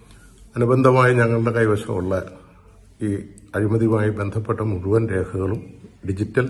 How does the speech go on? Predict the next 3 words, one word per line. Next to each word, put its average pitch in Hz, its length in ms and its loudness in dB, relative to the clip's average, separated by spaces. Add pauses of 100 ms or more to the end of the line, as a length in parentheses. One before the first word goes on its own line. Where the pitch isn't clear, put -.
തെളിവുകളും 98 460 0 (840)
ഹാജരാക്കാനായിട്ടാണ് 95 1000 0
തീരുമാനിച്ചിരിക്കുന്നത്. 98 720 -2